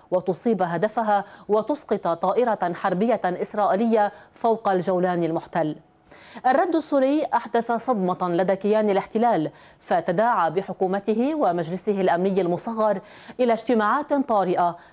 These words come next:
تحت سقف مرتفع من التهديدات، سرعان ما انخفض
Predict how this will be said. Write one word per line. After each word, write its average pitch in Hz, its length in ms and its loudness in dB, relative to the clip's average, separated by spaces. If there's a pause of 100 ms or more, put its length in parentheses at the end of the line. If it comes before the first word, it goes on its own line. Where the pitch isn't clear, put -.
(120)
تحت - 240 -6
سقف - 360 -8
مرتفع 196 680 -2
من 180 260 0
التهديدات، 180 760 0 (340)
سرعان 185 560 0
ما 165 80 -2
انخفض 180 480 -2